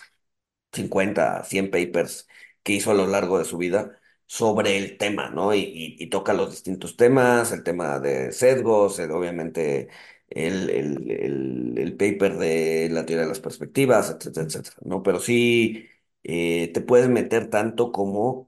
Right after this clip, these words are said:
eh, como, como quieras, ¿no? Y, y, y, y, y algunos son bastante matemáticos, es decir, algunos son fórmula tras fórmula, tras fórmula, tras fórmula, eh, basado en, en,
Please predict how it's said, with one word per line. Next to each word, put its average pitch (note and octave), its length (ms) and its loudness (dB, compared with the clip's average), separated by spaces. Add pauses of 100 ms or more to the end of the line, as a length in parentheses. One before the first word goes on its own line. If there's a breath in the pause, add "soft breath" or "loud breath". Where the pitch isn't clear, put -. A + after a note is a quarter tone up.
(140)
eh, C#2+ 600 -10 (340)
como, - 280 -14
como - 300 -12
quieras, - 640 2
¿no? - 280 -8 (500 soft breath)
Y, C#3+ 140 -4
y, D#3+ 760 -6
y, D#3+ 80 -4
y, D#3 60 6
y D#3 40 8
algunos E3+ 460 8
son E3+ 140 6
bastante E3 320 4
matemáticos, C#3+ 640 2
es A#2+ 120 0
decir, B2 260 2
algunos B2+ 420 4
son C3+ 240 2
fórmula C3+ 460 0
tras G#2+ 200 -8
fórmula, B2+ 360 0
tras G2 180 -6
fórmula, B2 360 0
tras G2 180 -6
fórmula, A#2 540 -2 (500 loud breath)
eh, F#2 600 0
basado A#2 460 6
en, G2+ 280 2
en, F#2 120 -6